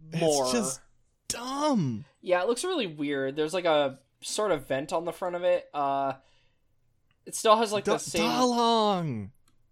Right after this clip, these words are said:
Speaker 2: Yeah. Uh,
Speaker 1: Why?
Speaker 2: oh,
Speaker 1: These
Speaker 2: yeah, don't
Speaker 1: panel lines.
Speaker 2: Yeah, Dalong.
Speaker 1: This is
Speaker 2: This is the one-two combination of the model isn't great and Dalong panel lining.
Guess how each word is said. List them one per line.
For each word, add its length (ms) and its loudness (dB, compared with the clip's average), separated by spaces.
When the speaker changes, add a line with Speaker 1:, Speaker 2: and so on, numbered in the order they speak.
Speaker 2:
Yeah. 380 -6
Uh, 120 4
Speaker 1:
Why? 460 0
Speaker 2:
oh, 100 8
Speaker 1:
These 100 8
Speaker 2:
yeah, 120 6
don't 200 6
Speaker 1:
panel 280 2
lines. 480 0
Speaker 2:
Yeah, 140 6
Dalong. 400 6
Speaker 1:
This 80 -2
is 200 -8
Speaker 2:
This 240 8
is 160 2
the 400 2
one-two 340 4
combination 500 2
of 120 -2
the 60 2
model 420 6
isn't 380 0
great 360 -6
and 360 6
Dalong 440 6
panel 320 -2
lining. 540 -4